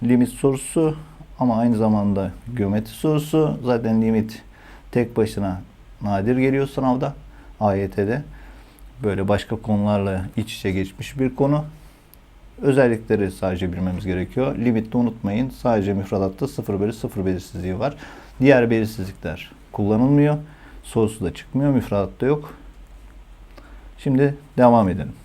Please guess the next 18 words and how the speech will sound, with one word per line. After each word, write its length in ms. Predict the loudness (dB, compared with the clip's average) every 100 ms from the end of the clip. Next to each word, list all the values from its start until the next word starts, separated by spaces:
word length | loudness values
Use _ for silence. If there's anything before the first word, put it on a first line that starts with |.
| -20 -20 -20 -20 -20 -20 -20 -20 -20 -20 -20 -20 -20 -20 -20 -20 -20 -20 -20 -20 4
A 260 | 8 10 8
C'nin 560 | 6 6 8 6 4 0 -8 -16 -18 -18 -20 -20 -6 2
limitteki 680 | 6 8 6 6 6 8
değeri 460 | 8 8 10 8 6
teta 440 | 4 6 6 4 4
iki 300 | 0 2 0
alfaya 500 | 4 4 4 4 6
giderken 760 | 6 8 8 8 6 6 8
nedir 360 | 6 6 4 6
diyor. 320 | 8 8 6 2
Bizim 360 | 2 4 6 4
bu 80 |
tarz 200 | 6 4
sorularda 380 | 4 2 4 6
yapmamız 440 | 4 4 2 2 4
gereken 320 | 4 4 2
ilk 280 | 2 0 0
şey, 520 | 4 6 6 4